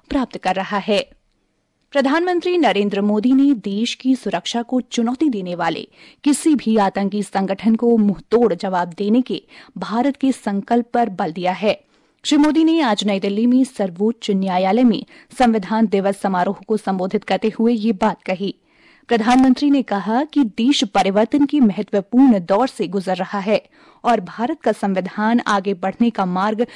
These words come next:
प्रशस्त कर रहा है। प्रधानमंत्री ने कहा कि देश अपने नागरिकों के लिए जीवन को आसान बनाने पर ध्यान केंद्रित कर रहा है। उन्होंने कहा कि पहले वरिष्ठ नागरिकों को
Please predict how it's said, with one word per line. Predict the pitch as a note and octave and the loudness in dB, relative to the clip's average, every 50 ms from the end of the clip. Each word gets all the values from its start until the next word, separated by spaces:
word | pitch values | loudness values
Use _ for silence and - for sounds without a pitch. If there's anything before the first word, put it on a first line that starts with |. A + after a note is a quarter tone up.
| - - _ - | -20 -18 _ -2
प्रशस्त | C4+ C4 - - D#4 B3+ - - G3+ | -2 -2 -2 0 -2 -4 -4 -4 -10
कर | - - F#3 F3+ | -6 -4 -4 -4
रहा | G3 F3 E3 G#3 G3 | -4 -4 -4 -4 -4
है। | F3 G#3 F#3 - _ _ _ _ _ _ _ _ _ - | -2 -2 -2 -4 _ _ _ _ _ _ _ _ _ -2
प्रधानमंत्री | - C4 B3 C4 E4+ F4+ F4+ E4+ D#4 - F4 E4 | -2 0 2 2 2 2 2 0 0 0 2 2
ने | E4 C#4 | 2 0
कहा | - F#3+ F#3+ - G#3+ A#3 C#4+ | 0 -2 -2 0 0 -2 0
कि | C#4+ - D4+ | 0 0 -2
देश | G#3+ E3+ G#3 G#3 A#3 B3+ - - | -2 -2 -2 -2 0 0 0 0
अपने | - G3 - - G#3 G3+ | -2 -4 -2 -2 -2 -2
नागरिकों | F#3+ F#3 F#3+ F#3 F#3+ - A3+ G#3 - D#4+ C#4+ | -2 0 0 -2 -2 -2 -2 0 2 2 2
के | B3 A#3 G3+ | 2 0 -2
लिए | F3 F3 F#3 G3 - - - - - - - _ - | -2 -2 -6 -6 -6 -6 -10 -20 -20 -20 -18 _ -4
जीवन | G3 G#3 A#3+ C4 B3+ D4+ D4+ | 2 4 4 6 6 4 4
को | D4 D#4 D#4 | 2 2 0
आसान | - - G#3+ G3 F#3+ - - A3 G#3+ G#3+ G#3 | 0 2 0 0 -2 -2 -2 -2 0 0 0
बनाने | F3 G3+ F#3+ G3+ G3 G#3 B3 B3+ | 0 0 0 0 2 2 2 2
पर | - C#4+ C#4 C#4 | 2 0 0 0
ध्यान | G#3 - - G3+ A3+ C4 B3+ A3 | -2 -4 -4 -2 0 2 2 2
केंद्रित | - G3+ F#3+ F3+ - F3+ - - | 0 -2 -6 -6 -6 -8 -8 -4
कर | G3+ G3 F3 | -4 -4 -2
रहा | G3 E3 G#3 G#3 | -4 -4 -4 -4
है। | F3+ G#3+ G3+ - - _ _ _ _ _ _ _ _ - | 0 0 0 -2 -2 _ _ _ _ _ _ _ _ -2
उन्होंने | C#4+ D#4 E4+ E4+ F4 | 2 2 2 2 2
कहा | D#4 - C4+ B3 C#4 D4 | 0 0 0 0 0 -2
कि | D4 E4+ | 0 -2
पहले | D4+ - - G#3+ F#3 A3 A#3 C#4 | -4 0 -2 0 0 2 2 2
वरिष्ठ | C4+ F#3 F3 F#3+ G3 G#3+ A#3+ - - A#3+ | 2 2 2 2 2 2 2 2 0 0
नागरिकों | A3 G3+ F#3 F3+ F3 G3 G#3+ - D4 D4 | 0 0 0 -2 -2 -2 -2 0 0 0
को | C4+ - G3 E3 - | 0 0 -2 -4 -4